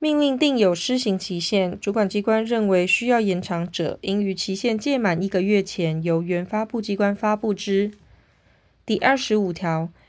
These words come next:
命令之原发布机关或主管机关已裁并者，其废止或延长，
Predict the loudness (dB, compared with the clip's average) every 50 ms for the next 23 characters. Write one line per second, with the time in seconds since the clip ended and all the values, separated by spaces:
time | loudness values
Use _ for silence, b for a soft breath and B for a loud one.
0 | b b b -4 -2 0 2 2 2 2 2 0 0 0 2 2 2 2 2 2
1 | 2 0 2 2 -2 -2 -2 -4 0 2 2 2 2 0 0 0 0 0 0 0
2 | 0 2 0 0 0 -6 -4 0 0 0 0 0 -2 -6 -10 -10 -8 -4 -4 -4
3 | -2 -2 -2 -2 -2 0 0 -2 -2 -2 b b b b b b -2 -2 -2 2
4 | 2 2 2 2 0 0 -2 -2 0 0 -2 0 0 0 -2 -2 -2 -2 -2 -2
5 | -2 -4